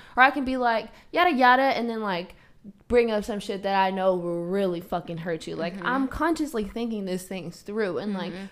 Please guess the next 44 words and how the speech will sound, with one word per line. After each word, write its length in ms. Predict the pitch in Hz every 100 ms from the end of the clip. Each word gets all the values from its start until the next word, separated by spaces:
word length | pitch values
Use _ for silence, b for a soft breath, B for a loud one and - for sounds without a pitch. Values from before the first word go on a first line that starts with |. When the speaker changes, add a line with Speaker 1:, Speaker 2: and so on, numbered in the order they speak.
| -
Speaker 1:
for 80 | 247
you 120 | 269
to 80 | 247
tell 140 | 254
me 140 | 262 247
you 100 | 240
didn't 280 | 190 185 185
mean 220 | 254 240
it, 140 | 196 196
it's 140 | 196
like, 320 | 190 175 - - b b b b -
in 100 | 262
that 120 | 233
moment, 280 | 247 262 208
you 80 | 202
did. 540 | 190 196 202 - -
Speaker 2:
You 100 | 240
did 260 | 226 302 196
mean 220 | 170 147
it. 200 | 90 - -
You, 720 | 208 269 180 151 - 165 135
I, 220 | - 53 147
like, 300 | 160 208 202
keep 180 | 269
it 80 | 262
a 40 | 247
buck. 360 | 254 175 143
Like, 180 | 165 175
you 120 | 190
were 80 | 202
angry, 540 | 104 185 180 170 202 -
and 160 | 202 208
you 80 |
wanted 220 | 190 208 190
Speaker 1:
Mm-hmm. 40 |
Speaker 2:
to 60 | 190
say 200 | 220 214
this 140 | 202
to 60 | 180
Speaker 1:
Mm-hmm. 80 | 190
Speaker 2:
hurt 180 | 190 160
my 140 | 151
feelings. 680 | 151 277 262 - 190 180 185
Speaker 1:
Mm-hmm. 220 | 202